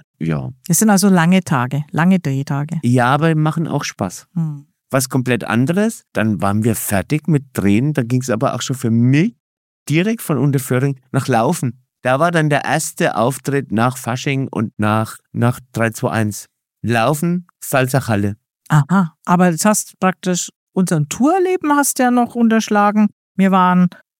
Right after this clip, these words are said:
Speaker 2: wahrscheinlich war das dann, bevor wir in die Pause sind, in die Faschingspause. Wir waren nämlich noch in Obertraubling im Airport.
Speaker 1: In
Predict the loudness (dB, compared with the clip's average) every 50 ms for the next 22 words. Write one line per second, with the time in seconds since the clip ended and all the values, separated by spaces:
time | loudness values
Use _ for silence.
0 | _ _ 0 0 0 0 0 0 2 2 2 2 0 0 0 0 0 2 2 0
1 | 0 2 2 2 2 2 0 0 0 0 0 2 0 0 2 2 2 2 2 0
2 | 0 0 0 2 2 2 2 0 0 0 2 2 2 4 4 4 4 2 2 0
3 | 0 -2 -2 0 0 0 0 0 0 -2 0 0 0 0 2 2 2 2 2 4
4 | 4 4 4 2 2 2 2 2 2 2 0 0 0 -2 0 0 0 0 2 2
5 | 0 0 0 0 0 0 -2 -4 -4 -6 -8 -8 -10 -12 -18 _ _ 0 0 0
6 | 0